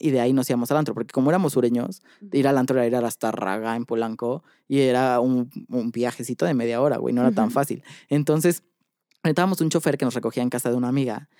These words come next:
Speaker 1: En casa de esta amiga no, muchos dejábamos nuestros coches, eh, y de ahí nos íbamos al antro. Pero lo que yo hacía era llevarme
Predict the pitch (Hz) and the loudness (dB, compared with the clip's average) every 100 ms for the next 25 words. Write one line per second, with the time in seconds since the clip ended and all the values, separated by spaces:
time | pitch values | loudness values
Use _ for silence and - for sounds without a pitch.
0 | - - 131 139 143 135 123 120 117 110 | -20 -6 -2 0 0 0 -2 0 -2 -4
1 | _ - 127 147 143 120 113 117 120 117 | _ -6 2 2 4 0 0 -2 -2 -4
2 | 110 117 - 135 - 117 147 233 - _ | -6 -6 -2 -2 0 -2 -2 -6 -12 _
3 | _ - 127 123 117 117 117 _ _ - | _ -4 0 2 2 0 -4 _ _ -6
4 | 135 123 117 113 120 120 117 - 117 104 | 0 2 2 2 2 2 0 0 -2 -2
5 | 113 120 139 - - - - - 139 139 | -2 0 0 -2 -8 -20 -8 0 0 2
6 | 135 156 143 151 127 117 131 135 | 0 2 2 2 2 2 2 0